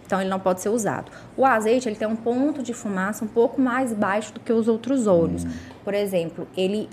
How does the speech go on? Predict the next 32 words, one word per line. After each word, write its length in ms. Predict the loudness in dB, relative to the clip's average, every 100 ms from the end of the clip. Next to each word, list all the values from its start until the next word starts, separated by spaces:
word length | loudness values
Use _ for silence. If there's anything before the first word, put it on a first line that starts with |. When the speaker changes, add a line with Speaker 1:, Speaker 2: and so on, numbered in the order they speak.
| 0
Speaker 1:
ele 240 | 4 4
pode 300 | 4 2 2 2
ser 180 | 0
aquecido 380 | 0 0 -2 0
até 180 | 0 0
cento 340 | 0 0 0 0
e 40 |
setenta 360 | 0 0 0 -2
e 40 |
cinco 280 | -2 -2 -2
graus. 500 | -4 -6 -10 -14 -18 -20 -14 -2
Ele 160 | 2
atinge 400 | 2 2 2 2
o 40 | -2
ponto 240 | -4 -6
de 80 | -6
fumaça 360 | -6 -4 -2 -2
dele, 300 | 2 4 2
ele 160 | 0
se 180 | -4 -2
desegrada, 680 | 0 4 4 4 2 0 -2 -8
de-, 160 | -6
de-, 200 | -6 -6 -10 -16 -8 -8 -6
de-, 140 | -6 -4 -2
oxida 520 | -2 0 2 4 4
em 140 | 4
cento 240 | 2 -2 -2
e 20 |
setenta 280 | 0 0 0
e 60 |
cinco 260 | 2 2 4
graus. 400 | 4 2 0 -10